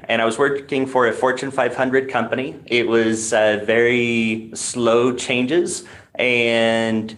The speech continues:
I spent a lot of time just building my career and deciding what I wanted to do. From there, I switched companies and went to another Fortune five hundred company or, or similar sized, uh, in the nonprofit world, and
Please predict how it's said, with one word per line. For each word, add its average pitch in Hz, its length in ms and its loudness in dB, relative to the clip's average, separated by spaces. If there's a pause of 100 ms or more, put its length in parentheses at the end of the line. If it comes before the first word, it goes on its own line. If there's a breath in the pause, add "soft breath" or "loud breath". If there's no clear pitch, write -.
(100)
I 107 120 0
spent 135 280 -2
a 123 40 2
lot 127 260 2
of 151 140 -2
time 110 440 -2
just - 440 -4 (220)
building 123 840 0
my 113 160 2
career 113 320 0
and 120 120 0
deciding 110 420 0
what 101 160 2
I 98 80 4
wanted 98 300 -2
to 90 80 -12
do. 95 260 -4 (380 loud breath)
From 127 220 0
there, 151 500 2
I 117 100 2
switched - 440 -6
companies 123 580 -6
and 120 260 -2
went 123 300 -2
to 117 680 2
another 117 580 2
Fortune 107 360 -2
five 98 200 0
hundred 95 280 -4
company 101 260 -4
or, 98 260 0
or 92 140 0
similar 113 340 0
sized, 117 600 0 (100)
uh, 98 40 2
in 92 280 0
the 92 80 -4
nonprofit 95 560 0
world, 87 320 -2 (480 loud breath)
and 110 1200 0